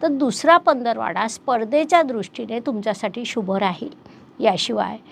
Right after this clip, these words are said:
कुटुंबात एखादा शुभ कार्यक्रम घडून येणं, घरी नातेवाईकांचं आगमन होणं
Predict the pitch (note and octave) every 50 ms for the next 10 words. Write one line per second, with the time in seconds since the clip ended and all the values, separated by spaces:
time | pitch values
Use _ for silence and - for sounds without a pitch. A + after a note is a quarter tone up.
0 | - - - - - - E4+ C#4 - F#4+ F4+ F#4 F#4+ F#4+ F#4 - E4 C#4+ - -
1 | C4+ B3+ C4 B3+ - - - A3+ F#3 G#3 B3 C4+ C#4 B3+ A3 G3+ G3 G3 A#3 A#3
2 | A#3 A3+ G3 G3 F3 G#3 B3+ C4+ C4+ A#3 G3 F3+ F#3 F#3+ F#3+ G3 G3+ G3+ F#3+ A#3+
3 | D4+ D#4+ D4+ C4 A3+ - - A3+ A3+ A3+ A3+ A3 G#3+ - A3+ G#3+ G#3 G3+ B3+ A#3
4 | G3+ E3+ F3 G#3+ A#3 B3 B3 B3+ A#3 A3 A3+ A3+ G3 F3 F3+